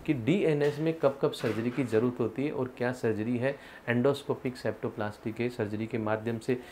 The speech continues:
इस surgery के कॉस्ट की बात करते हैं तो दोस्तों, ये है करीब थर्टी फ़ाइव थाउजेंड से लेके और फिफ्टी और एटी थाउजेंड तक भी इसकी cost होती है, but डिपेंड करती है कौन surgeon operate कर रहा है,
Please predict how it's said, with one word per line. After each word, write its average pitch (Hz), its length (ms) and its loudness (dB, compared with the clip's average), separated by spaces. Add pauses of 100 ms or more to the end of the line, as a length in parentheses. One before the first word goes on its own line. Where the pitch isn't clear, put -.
(160)
इस 202 180 4
surgery 160 300 6
के 160 120 0
कॉस्ट 143 380 0
की 147 60 0
बात 120 260 2
करते 120 280 0
हैं 127 120 0
तो 127 100 0
दोस्तों, 127 400 0
ये 123 300 2
है 117 220 -2 (300)
करीब 117 280 2
थर्टी 135 220 2
फ़ाइव 120 320 -2
थाउजेंड 110 340 2
से 117 160 -2
लेके 113 360 0
और 113 260 0
फिफ्टी 127 320 -2
और 113 220 0 (260)
एटी 139 260 6
थाउजेंड 123 400 0
तक 139 120 -2
भी 123 140 0
इसकी 117 200 -4
cost 123 340 -4
होती 143 220 -4
है, 170 80 -2
but 156 120 0
डिपेंड 123 400 -4
करती 117 300 -4
है 131 80 0
कौन 120 260 0
surgeon 117 360 -4
operate 113 320 -2
कर 107 140 -2
रहा 117 160 0
है, 127 100 -4